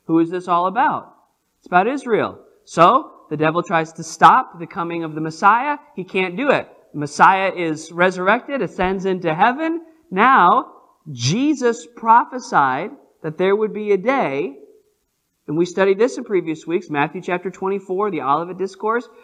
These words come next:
Jesus said there'll be a day when you see this person revealed that if you're in Judea, you need to flee into the mountains. You need to run. In, that's what this is talking about.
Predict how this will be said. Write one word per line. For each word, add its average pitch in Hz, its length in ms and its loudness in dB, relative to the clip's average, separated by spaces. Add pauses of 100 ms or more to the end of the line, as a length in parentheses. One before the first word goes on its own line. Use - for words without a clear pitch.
(160)
Jesus 214 340 -4
said 262 200 -2
there'll 220 140 0
be 208 200 -4
a 196 60 0
day 247 420 -2
when 175 200 -8
you 214 180 -6
see 254 560 -6 (160)
this 226 180 0
person 233 480 -6
revealed 226 560 -2 (220)
that 190 140 0
if 180 100 -6
you're 262 280 -2
in 254 120 -2
Judea, 247 460 -2
you 226 160 -6
need 247 160 -8
to 196 100 -4
flee 262 840 -4
into 247 400 -4
the 220 440 2 (420)
mountains. 165 840 -2 (160)
You 214 100 -2
need 233 120 0
to 196 100 4
run. 220 400 -2
In, - 180 -20
that's 131 320 0
what 151 160 -10
this 135 180 -10
is 147 120 -14
talking 254 420 -12
about. 123 400 -8